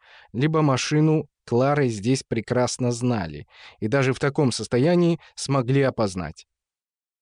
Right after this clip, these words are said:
Когда я с треском и грохотом затормозил перед генотекой, то с капота на землю шмякнулся труп гиены, а сзади в некое подобие обморока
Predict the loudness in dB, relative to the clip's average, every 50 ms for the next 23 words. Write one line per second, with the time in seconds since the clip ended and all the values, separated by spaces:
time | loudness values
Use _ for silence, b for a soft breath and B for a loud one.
0 | _ _ _ _ _ _ _ -6 -4 -2 2 2 2 2 2 0 0 0 2 2
1 | 0 0 0 0 0 0 _ -4 -2 0 2 2 2 0 0 0 0 0 0 0
2 | 0 0 2 2 2 2 2 2 2 2 0 0 0 0 0 -2 -2 -2 0 0
3 | 0 0 0 -2 -4 -4 -4 -6 -8 -8 b b b b b b b b b -2
4 | -2 -2 0 -2 -4 -4 -2 0 0 0 2 2 2 2 2 2 2 2 2 2
5 | 2 2 2 0 -2 0 0 0 0 0 0 0 0 0 0 0 -2 -2 -2 -2
6 | _ _ _ _ _ -2 0 0 0 -2 -4 -4 -4 -2 0 0 2 2 0 0
7 | -4 _ _ -4 -2 -2 -2 -2 -2 -2 0 0 0 0 0 0 2 2 2 2
8 | 2 2 2 0 2 2 0 0 2 2 2 2 2 2 4 2 2 2 2 0
9 | 0 0 0 0 0 0 -2